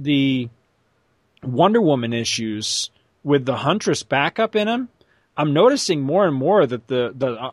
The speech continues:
the Wonder Woman stories themselves, which honestly I don't really look at,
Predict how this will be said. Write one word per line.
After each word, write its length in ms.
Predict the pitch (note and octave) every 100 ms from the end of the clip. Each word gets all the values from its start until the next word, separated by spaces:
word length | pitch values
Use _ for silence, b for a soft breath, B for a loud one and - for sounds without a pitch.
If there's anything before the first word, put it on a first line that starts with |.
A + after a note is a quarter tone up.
| -
the 120 | C3
Wonder 340 | B2 C#3+ G3+
Woman 480 | F#3+ C#3+ A#2+ A2+ A#2+ -
stories 520 | - C3+ C3 B2 A#2
themselves, 800 | A#2 - F3 F#3 B2+ G2 G#2 -
which 200 | C3+ C#3+
honestly 420 | D#3+ F3+ - A#2+
I 120 | A#2
don't 420 | G#2+ A2 D3 C3+
really 320 | B2 C3 A2 G#2
look 300 | A#2 B2+ D3
at, 320 | C#3 D#3+